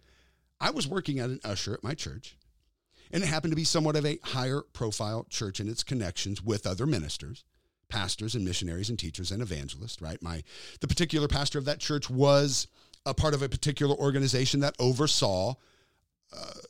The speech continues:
you know, a hundred other churches in two states, you know, somewhere around there, right? And so we, we had a lot of meetings. We had a lot of connections. We knew a lot of people. And so I'm, I'm the head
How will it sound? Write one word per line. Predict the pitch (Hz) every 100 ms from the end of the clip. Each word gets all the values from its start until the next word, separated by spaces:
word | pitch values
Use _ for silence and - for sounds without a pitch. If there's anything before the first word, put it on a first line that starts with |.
| - - - -
you | 190 247
know, | 147
a |
hundred | 151 180 160
other | 143 127
churches | 139 123 117
in | 107
two | 98 101
states, | - 73 62 - - _
you | 67 -
know, | 170 131
somewhere | 185 170 131
around | 113 90
there, | 87 62
right? | 69 80 - _ _ _ _ _
And | 226
so | - 165 143
we, | 202 294
we | 202 214
had | 247
a | 196
lot | 131
of |
meetings. | 110 95 90
We | 139
had | 147
a | 185
lot | 160 113
of | 95 -
connections. | 110 90 - 87
We | 120 127
knew | 143 175
a | 196
lot | 120
of | 101
people. | - 90 - 113 - - - - - - -
And | 190
so | 185 -
I'm, | 143 143 175
I'm | 123 156
the | 165
head | 123 131